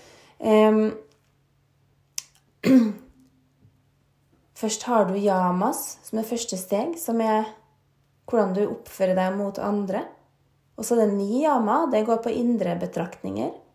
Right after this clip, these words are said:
Og så kommer asana, som er fysiske øvelser.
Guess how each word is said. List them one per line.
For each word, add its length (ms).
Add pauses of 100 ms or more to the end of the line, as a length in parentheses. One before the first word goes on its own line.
(1600)
Og 120
så 300 (100)
kommer 560
asana, 460 (180)
som 300
er 220
fysiske 680 (280)
øvelser. 580